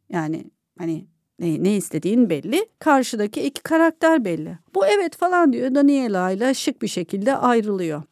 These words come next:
Ve bu kadınla yola devam ediyor. Fakat yola devam ederken işte bir yıl mı geçiyor, bir, bir zaman geçiyor ve bu kadın şey diyor hani,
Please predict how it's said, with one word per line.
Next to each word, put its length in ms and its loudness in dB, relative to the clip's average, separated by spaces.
Ve 280 2
bu 160 -2
kadınla 500 -4
yola 280 -2
devam 340 0
ediyor. 280 -6
Fakat 300 2
yola 220 4
devam 340 6
ederken 580 2
işte 320 -4
bir 140 4
yıl 160 2
mı 100 6
geçiyor, 400 -2
bir, 240 -6
bir 80 0
zaman 380 2
geçiyor 320 -6
ve 120 2
bu 100 -4
kadın 240 2
şey 280 -2
diyor 140 0
hani, 260 0